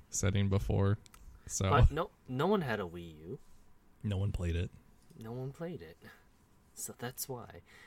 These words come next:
Speaker 2: So, like, ano-, that, that's another thing, too. So, like, as soon as that trailer got released, everyone was like, "Psh, caught being Persona five much?" Because it takes place in Shibuya.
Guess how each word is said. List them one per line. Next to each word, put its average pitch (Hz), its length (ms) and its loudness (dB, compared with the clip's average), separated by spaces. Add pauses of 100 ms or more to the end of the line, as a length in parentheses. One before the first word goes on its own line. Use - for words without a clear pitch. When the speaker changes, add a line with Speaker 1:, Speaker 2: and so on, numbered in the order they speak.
Speaker 2:
So, 180 180 4
like, 170 180 6
ano-, 170 240 2 (140)
that, 151 220 -8
that's 131 240 0
another 95 240 -6
thing, 87 240 -8
too. 90 220 -6
So, 95 260 -4
like, 117 240 -4
as 127 140 2
soon 190 180 2
as 175 240 0 (1120)
that 139 260 4
trailer 151 300 4
got 131 180 2
released, 123 600 2 (160)
everyone 131 420 4
was 120 180 0
like, 123 240 0
"Psh, - 380 0 (200)
caught 165 260 6
being 165 180 4
Persona 143 400 4
five 131 380 2
much?" 202 360 0
Because 131 280 -2
it 127 100 -4
takes 139 220 -4
place 147 240 -2
in 143 80 -4
Shibuya. 135 340 2